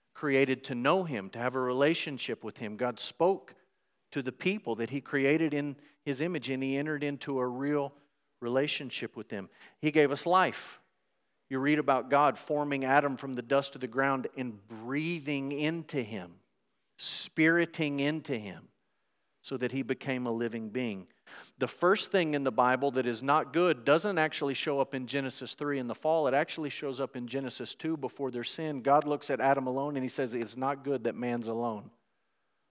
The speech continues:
He needs a helper fit for him." So he gave him a helper, and he gave him the gift of marriage. And within that gift of marriage, as a man and a woman came together, God also gave them the gift of family.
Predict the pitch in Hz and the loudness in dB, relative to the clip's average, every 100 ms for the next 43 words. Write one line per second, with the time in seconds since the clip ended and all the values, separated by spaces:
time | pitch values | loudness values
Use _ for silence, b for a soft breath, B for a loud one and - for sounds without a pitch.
0 | _ _ - 143 131 113 110 - 165 - | _ _ -8 -4 -2 -2 -4 -2 -2 -2
1 | 101 - 170 - 123 101 95 - _ _ | -8 -4 -4 -4 -8 -8 -12 -14 _ _
2 | _ - 117 120 131 123 151 175 135 123 | _ -14 -10 -8 -2 2 4 4 0 -4
3 | 120 165 160 123 - 139 120 123 131 120 | -2 -2 -2 -4 -4 -6 -6 -6 -6 2
4 | 135 160 151 151 139 127 120 123 - 117 | 4 4 0 -6 -4 -4 -2 -2 -2 -4
5 | 127 160 143 98 - - - B B B | 0 2 0 -4 -16 -18 -18 B B B
6 | - 127 127 - 156 196 180 160 143 156 | -10 -6 -4 2 2 4 4 4 2 0
7 | - 139 131 156 185 151 127 120 127 131 | 0 -2 2 4 4 2 0 -4 -2 0
8 | 147 156 143 135 143 143 135 - 139 131 | 0 0 0 0 0 -2 -4 -6 -6 -6
9 | 131 147 180 147 131 139 139 175 165 139 | 0 2 2 2 4 4 4 2 -4 -2
10 | 135 131 143 139 135 160 - 165 202 220 | -2 -2 -4 -4 -2 -2 -2 0 0 0
11 | 262 104 - | -4 -10 -14